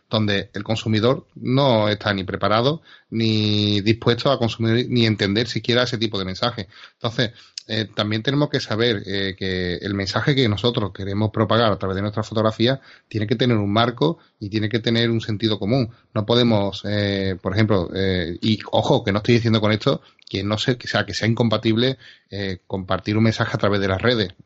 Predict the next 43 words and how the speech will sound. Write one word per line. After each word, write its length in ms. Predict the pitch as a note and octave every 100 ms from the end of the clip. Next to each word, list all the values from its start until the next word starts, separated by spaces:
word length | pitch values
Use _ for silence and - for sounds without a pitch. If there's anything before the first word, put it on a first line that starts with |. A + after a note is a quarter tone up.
| _
ni 180 | G2 G#2
mucho 260 | G#2 G#2
menos, 220 | G2+ A2 A#2
porque 400 | A#2 G2+ F#2 -
yo 100 | F#2
pienso 260 | G2 G2+ F#2
que 120 | F#2
se 80 | E2+
puede 180 | F2+ F2+
hacer 160 | G2
perfectamente, 600 | F#2+ F2+ F#2 G2+ G#2+ C#3 D3 - -
pero 160 | - F2+
claro, 300 | G2 A2+ F#2
no, 240 | G#2 E2+
si 200 | - F#2
lo 120 | F#2 F#2
que 60 |
estoy 160 | F#2 A2+
diciendo 240 | A2 A2
es 80 | A2+
que 80 | G2+
no, 80 | G2+
tú 120 | G#2+
no 100 | G2+
puedes 120 | G#2
compartir 380 | A2 G#2 G#2 A#2
un 80 | A2
mensaje 340 | G#2 A2 G#2+
sofisticado 680 | G2+ G#2+ A2+ A#2 A#2+ A#2+ G2 - -
o 140 | - G#2
un 60 |
mensaje 460 | G#2 G#2+ B2 A2 F#2+
que, 360 | F#2 F#2+ F#2+ F2
que 140 | F#2
tiene 180 | G2+ G2
una 160 | G#2 G#2
profundidad 460 | A2 A2 G#2+ A2
muy 240 | G2 F#2+ G2
impactante 640 | G2 G#2+ A#2 A#2 C#3 D3 - -
a 120 | -
través 260 | G#2+ G2+ G2+
de 60 | G2+
Facebook, 440 | G2 F#2 F2 F2